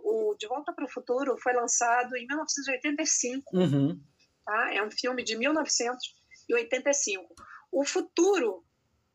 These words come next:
Speaker 1: para o Marty McFly era o ano de dois mil e quinze,
Speaker 2: Sim.
Speaker 1: né? Já passou, não era isso?
Speaker 2: É,
Speaker 1: Não é isso?
Speaker 2: acho que é isso, acho que é
Speaker 1: Dois mil e quinze,
Speaker 2: isso,
Speaker 1: né?
Speaker 2: é.
Speaker 1: É.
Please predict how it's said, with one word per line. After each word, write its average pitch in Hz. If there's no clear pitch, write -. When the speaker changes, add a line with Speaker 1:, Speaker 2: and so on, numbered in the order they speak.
Speaker 1:
para 233
o 220
Marty 240
McFly 247
era 285
o 277
ano 285
de 247
dois 240
mil 277
e 294
quinze, 254
Speaker 2:
Sim. 117
Speaker 1:
né? 220
Já 226
passou, 247
não 214
era 247
isso? 415
Speaker 2:
É, 170
Speaker 1:
Não 135
é -
isso? -
Speaker 2:
acho 160
que 220
é 226
isso, 226
acho 214
que -
é 262
Speaker 1:
Dois 165
mil 240
e 185
quinze, 143
Speaker 2:
isso, 170
Speaker 1:
né? 139
Speaker 2:
é. 220
Speaker 1:
É. 214